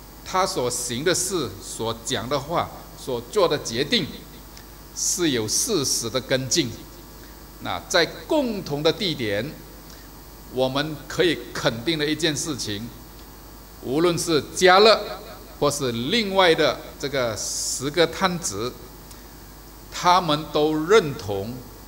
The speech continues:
这个地方果然是一个牛奶与蜜之地。那以色列全会众说：“我们所探过、经过之地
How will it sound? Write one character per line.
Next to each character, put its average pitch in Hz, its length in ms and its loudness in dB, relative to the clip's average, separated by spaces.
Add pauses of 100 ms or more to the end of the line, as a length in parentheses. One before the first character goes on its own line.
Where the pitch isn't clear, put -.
(360)
这 170 100 -4
个 156 100 2
地 180 260 0
方 143 440 6 (720)
果 123 260 4
然 113 180 0
是 151 220 -4
一 151 100 0
个 135 300 0 (460)
牛 127 320 0
奶 113 300 0 (400)
与 110 180 -6
蜜 113 240 -4 (160)
之 127 180 -4
地。 123 240 -2 (1000)
那 113 220 -4 (640)
以 147 220 -2
色 226 240 6
列 202 260 6
全 160 400 4
会 190 220 6
众 151 340 2 (1500)
说 202 640 6 (520)
：“我 131 180 2
们 143 240 0
所 123 420 -2
探 180 380 0
过、 156 280 2 (120)
经 180 240 -6
过 175 180 2
之 151 260 -4
地 147 280 -6